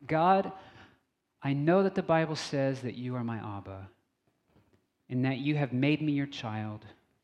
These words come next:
Help me experience and feel this truth." I'm, I'm pretty sure he'd answer that prayer if you prayed it. The third is, do we always praise when we pray?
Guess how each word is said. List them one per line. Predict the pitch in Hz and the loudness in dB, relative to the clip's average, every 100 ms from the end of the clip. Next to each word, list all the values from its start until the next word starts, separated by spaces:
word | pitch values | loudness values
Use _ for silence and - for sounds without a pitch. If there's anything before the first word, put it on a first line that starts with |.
| _ _ _ _ _ _ _ _ _ _ | _ _ _ _ _ _ _ _ _ _
Help | - 135 | -10 -6
me | 139 127 | -2 -4
experience | - - - 117 123 127 123 123 | -4 -10 -6 -4 -2 -2 -4 -6
and | 110 | -8
feel | - 113 | -8 -10
this | 110 107 | -8 -12
truth." | - 117 110 - - - | -12 -14 -16 -18 -20 -12
I'm, | 131 - _ _ _ _ _ _ _ _ _ _ _ _ _ _ _ _ _ _ 113 | -12 -12 _ _ _ _ _ _ _ _ _ _ _ _ _ _ _ _ _ _ -20
I'm | |
pretty | - 139 135 | -6 -4 -4
sure | - 135 120 | -4 -6 -6
he'd | 113 110 | -6 -6
answer | 104 104 110 | -6 -8 -10
that | 104 - | -12 -12
prayer | - 117 104 101 95 _ _ - | -10 -8 -8 -12 -16 _ _ -20
if | - | -20
you | - | -20
prayed | - 110 104 | -12 -12 -12
it. | - _ _ _ _ _ _ _ _ _ _ _ _ _ _ _ _ _ _ _ _ _ _ _ _ _ _ _ _ _ _ _ _ _ _ _ 143 | -16 _ _ _ _ _ _ _ _ _ _ _ _ _ _ _ _ _ _ _ _ _ _ _ _ _ _ _ _ _ _ _ _ _ _ _ -10
The | |
third | 123 165 170 151 143 | 0 4 4 2 2
is, | 139 127 | 2 2
do | 123 160 | -2 -2
we | 180 185 | -2 -4
always | 139 139 143 135 - | 0 2 4 2 0
praise | - 131 123 127 120 | -6 -4 -2 -2 -2
when | 117 | -4
we | 110 | -4
pray? | 101 - 101 92 | -8 -12 -10 -10